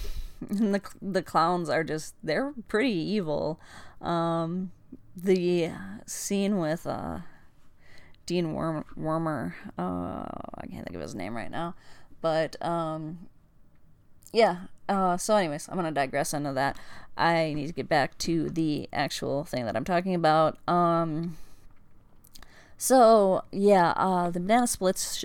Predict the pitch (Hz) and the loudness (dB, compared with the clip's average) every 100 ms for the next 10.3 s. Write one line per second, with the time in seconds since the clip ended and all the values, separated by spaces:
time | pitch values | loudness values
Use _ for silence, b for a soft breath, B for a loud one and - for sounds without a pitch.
0 | - - 185 185 175 170 170 170 156 156 | -8 -2 2 2 2 2 4 4 2 0
1 | 151 165 165 170 165 165 160 170 B B | 0 0 2 0 0 0 0 -4 B B
2 | B B - - 175 170 170 170 170 175 | B B -8 0 2 4 2 2 0 -2
3 | - - - - 175 196 226 220 196 165 | -6 -8 -14 -4 2 4 4 4 2 4
4 | 170 170 - - 175 185 180 175 170 165 | 4 2 -4 -4 0 2 2 0 -2 -2
5 | 160 160 147 147 143 151 135 143 - - | -4 -4 -4 -4 -2 -2 -2 -4 -6 -6
6 | - 151 - - - - 151 147 151 - | -6 -4 -6 -6 -6 -6 -6 -6 -6 -6
7 | - 139 143 117 - 117 - 170 156 143 | -4 -4 -6 -10 -10 -10 -6 -4 -2 -4
8 | 160 156 147 202 - 226 247 294 247 147 | -4 -4 -4 -8 -6 -2 0 4 2 2
9 | 160 170 170 160 - 165 156 147 151 - | 0 2 2 0 -2 -4 -2 -4 -4 -4
10 | 185 160 - | -4 -2 -6